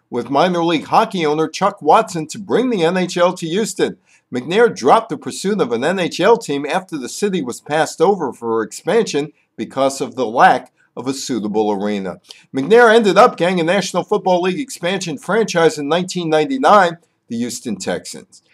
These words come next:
Alexander did not get along well with Watson, and Watson helped lead the charge against the nineteen ninety-nine arena referendum, which Houston voters rejected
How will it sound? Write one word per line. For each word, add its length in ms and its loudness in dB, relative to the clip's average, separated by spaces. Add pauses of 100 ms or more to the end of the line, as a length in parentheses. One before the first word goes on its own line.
(280)
Alexander 640 6
did 160 -4
not 260 4
get 160 4
along 420 2
well 320 6
with 180 -2
Watson, 520 2
and 160 -2
Watson 380 2
helped 260 0
lead 240 -2
the 100 -10
charge 400 -2
against 360 -2
the 80 -4
nineteen 440 -4
ninety-nine 680 0
arena 360 -2
referendum, 720 -2
which 200 -6
Houston 400 -6
voters 420 -2
rejected 640 -4